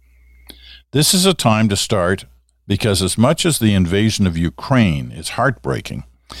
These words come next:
it is helping people to see the difference between totalitarian government and democracy. I'm not an expert, but I hope you talk to people,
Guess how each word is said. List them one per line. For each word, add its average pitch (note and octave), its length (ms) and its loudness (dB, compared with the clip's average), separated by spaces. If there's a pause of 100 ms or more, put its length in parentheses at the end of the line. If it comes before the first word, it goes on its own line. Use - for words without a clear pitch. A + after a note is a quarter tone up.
(280)
it A#2 160 0
is D#3+ 300 4
helping C3+ 400 0
people A#2+ 360 0
to A2+ 100 2
see A2+ 200 0
the F#2 140 0
difference E2 640 -2
between F#2 380 0
totalitarian B2 1000 0
government A2 520 2 (400)
and F#2+ 280 0
democracy. F2+ 720 0 (1120)
I'm D3+ 180 2
not F#3+ 140 4
an C#3 100 4
expert, - 480 -2 (720)
but A2 100 -4
I A#2+ 160 2
hope E3+ 300 0
you C3+ 420 2
talk - 340 -2
to - 100 -4
people, - 420 -6